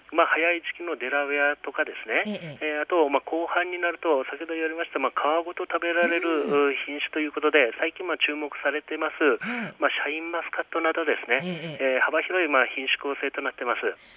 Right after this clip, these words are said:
Speaker 2: シャインマスカット、これどんなブドウなんですか？
Speaker 1: これはですね、えー、福岡八女では二年前から販売をスタートした新しい品種なんですけど、
Speaker 2: はい。
Speaker 1: おー、種がなくて皮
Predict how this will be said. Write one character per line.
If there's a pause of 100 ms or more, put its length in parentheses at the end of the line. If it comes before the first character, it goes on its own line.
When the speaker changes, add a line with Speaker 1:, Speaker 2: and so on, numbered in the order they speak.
(100)
Speaker 2:
シ
ャ
イ
ン
マ
ス
カ
ッ
ト、
こ
れ
ど
ん
な
ブ
ド
ウ
な
ん
で
す
か？ (460)
Speaker 1:
こ
れ
は
で
す
ね、 (240)
え
ー、
福
岡
八
女
で
は
二
年
前
か
ら (140)
販
売
を
ス
タ
ー
ト
し
た (320)
新
し
い (120)
品
種
な
ん
で
す
け
ど、
Speaker 2:
は
い。 (580)
Speaker 1:
お
ー、
種
が
な
く
て
皮